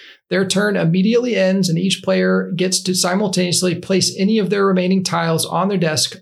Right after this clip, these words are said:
onto their player board. Articles will score the points printed on their tile.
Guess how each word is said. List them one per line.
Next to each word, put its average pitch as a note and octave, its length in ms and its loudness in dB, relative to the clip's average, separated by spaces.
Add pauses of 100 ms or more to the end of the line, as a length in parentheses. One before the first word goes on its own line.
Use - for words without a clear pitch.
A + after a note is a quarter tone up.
onto F3+ 460 0
their E3 100 -2
player D#3 300 -4
board. - 340 -8 (540)
Articles G#3 560 -2
will G#3+ 80 2
score G#3 340 0
the F#3+ 80 2
points G3 380 -2
printed F#3+ 360 -2
on F#3 220 0
their G#3 140 -2
tile. D3 540 -4